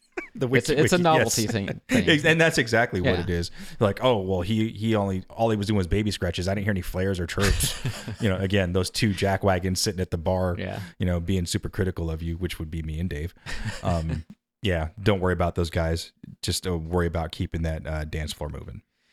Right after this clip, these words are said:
Speaker 2: Yeah, 'cause if you, if you focus too much on, um, mixing, then you might do something like only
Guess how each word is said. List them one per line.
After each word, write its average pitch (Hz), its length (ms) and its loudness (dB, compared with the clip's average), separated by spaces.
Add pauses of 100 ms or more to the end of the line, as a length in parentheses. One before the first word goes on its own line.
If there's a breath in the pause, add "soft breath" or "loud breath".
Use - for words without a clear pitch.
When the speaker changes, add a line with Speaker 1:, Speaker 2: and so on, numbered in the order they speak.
(160)
Speaker 2:
Yeah, 120 220 0
'cause 113 220 -2
if 117 180 -2
you, 117 280 0
if 113 160 -2
you 113 120 2
focus - 480 -2
too 113 180 0
much 104 400 0
on, 95 520 -2 (580)
um, 92 680 -6 (240)
mixing, 95 760 -2 (120)
then 95 400 -6 (240)
you 101 160 -4
might 101 380 -2
do 101 160 -2
something 92 500 -6
like 90 400 -8 (240)
only 92 760 -6